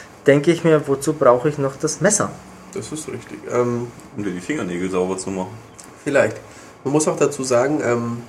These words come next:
Speaker 2: diese, was eigentlich logisch ist, wenn man diesen Stealth-Kill macht, diesen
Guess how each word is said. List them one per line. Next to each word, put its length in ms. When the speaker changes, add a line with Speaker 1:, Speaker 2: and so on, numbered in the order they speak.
Speaker 2:
diese, 500
was 200
eigentlich 420
logisch 380
ist, 160
wenn 80
man 120
diesen 240
Stealth-Kill 760
macht, 320
diesen 180